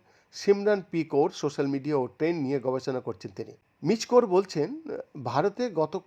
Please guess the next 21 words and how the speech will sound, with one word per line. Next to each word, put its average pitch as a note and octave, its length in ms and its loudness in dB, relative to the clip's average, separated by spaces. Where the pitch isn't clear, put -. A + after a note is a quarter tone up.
কয়েকদিনে D#3+ 500 0
লক্ষ C#3 360 0
লক্ষ G3+ 240 0
ইউজার D#3+ 340 2
এই D#3 100 0
ট্রেন্ড D3 280 -2
অনুসরণ B2+ 360 -2
করছেন। G3+ 480 -4
সেলিব্রিটি D3 560 -2
থেকে F3 200 -4
সাধারণ C3+ 380 -4
মানুষ C#3 280 -2
সকলেই G#3 420 0
এই F3+ 120 6
ট্রেন্ডে D#3 320 -2
গা B2+ 160 2
ভাসিয়েছেন। A#2+ 460 -8
মজার C3 300 2
বিষয় D#3 260 -2
হলো, D3+ 200 0
কীভাবে C#3+ 480 -4